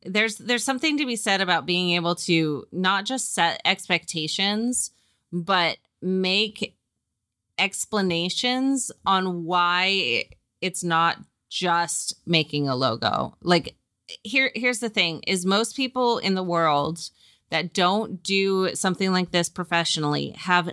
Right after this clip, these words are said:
no idea what it takes to do things. Um, things that they do, like, for example, a logo, you have to know who is the logo for,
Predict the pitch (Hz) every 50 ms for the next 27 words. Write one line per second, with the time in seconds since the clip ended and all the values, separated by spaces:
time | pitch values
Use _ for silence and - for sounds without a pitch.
0 | - - 165 180 170 175 175 175 180 190 214 226 226 233 240 208 196 214 214 196
1 | 165 147 135 135 139 170 208 208 - _ _ _ _ _ _ _ _ _ _ _
2 | _ _ _ _ - 160 165 160 175 170 170 190 - - - 190 175 160 156 -
3 | - - - - _ - - 175 151 - 160 147 147 - - 85 - - 95 -
4 | - - - - - - _ _ _ _ _ _ _ _ _ _ - 185 175 165
5 | 156 143 139 127 113 110 - - - - _ _ _ _ _ _ _ _ _ _
6 | _ _ _ _ _ _ _ _ - 233 226 233 240 240 247 247 254 247 233 226
7 | - - - - _ _ - 190 196 196 185 185 196 190 185 180 165 - 185 185
8 | 185 185 185 185 185 180 180 180 180 180 - - - _ _ _ _ _ _ _
9 | _ _ _ _ _ _ _ - 202 185 139 151 165 - - - 226 233 240 240
10 | 233 202 180 180 160 156 151 - 151 151 165 160 - - 170 202 196 185 170 156
11 | 143 139 147 135 131 151 143 104 190 180 - - _ _ _ _ _ _ 175 185
12 | 202 220 233 247 254 247 - 262 233 214 185 170 170 165 165 165 170 - - -
13 | _ - - - 175 165 165 - - 180 180 196 208 214 208 226 233 208 - 285
14 | 262 214 151 120 - 165